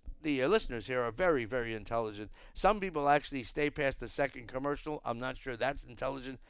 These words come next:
But hemming is based on this. <clears throat> Hem, hem. You know, when, like, you're getting someone's attention, you normally go, hmm. But it means, like, you're clearing your throat 'cause you don't know what you're saying. You go, <clears throat> and then,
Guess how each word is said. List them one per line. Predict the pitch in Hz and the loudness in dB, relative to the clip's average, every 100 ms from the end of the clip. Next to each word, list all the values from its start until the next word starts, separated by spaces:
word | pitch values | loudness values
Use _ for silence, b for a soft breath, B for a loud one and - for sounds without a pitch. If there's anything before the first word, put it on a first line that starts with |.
| b b - | b b 4
But | 131 | 6
hemming | 151 233 202 175 - - - - - - - - - | 6 6 4 -2 -10 -18 -20 -20 -20 -20 -20 -20 -2
is | 127 - | 0 0
based | - 147 151 - | 2 2 4 2
on | 156 | 2
this. | 185 170 - - | 2 2 0 -10
<clears throat> | - | -2
Hem, | 190 185 180 156 - | 2 4 2 -4 -2
hem. | 170 185 170 - B B - | 0 0 -4 -10 B B -4
You | 131 | 0
know, | 139 160 | 0 0
when, | 135 135 - b b | 0 -2 -4 b b
like, | - 147 139 | 2 4 4
you're | 123 | 4
getting | 151 160 | 6 6
someone's | 123 147 143 113 | 2 2 2 0
attention, | 107 175 202 131 | 2 2 2 -4
you | 113 | -4
normally | 127 131 117 | -2 -2 -4
go, | 104 | -6
hmm. | 107 135 139 151 135 b b - | -6 -8 -6 -6 -8 b b 0
But | 143 135 | 0 2
it | 139 | 0
means, | 151 202 190 156 120 - | 2 2 2 -2 -6 0
like, | 135 127 | 0 2
you're | 135 | -2
clearing | 131 160 185 175 | -2 0 2 2
your | 147 | 0
throat | - 165 160 | 4 6 6
'cause | - 117 | 2 -4
you | 131 | -2
don't | 147 | 0
know | 143 | 0
what | 139 | 0
you're | 117 | -2
saying. | - 147 139 104 b b | -2 0 2 0 b b
You | - 113 | -8 -8
go, | - - - 214 196 175 151 - | -6 -6 2 4 4 0 -8 -14
<clears throat> | - | -4
and | 123 131 | 0 2
then, | 135 139 | 2 0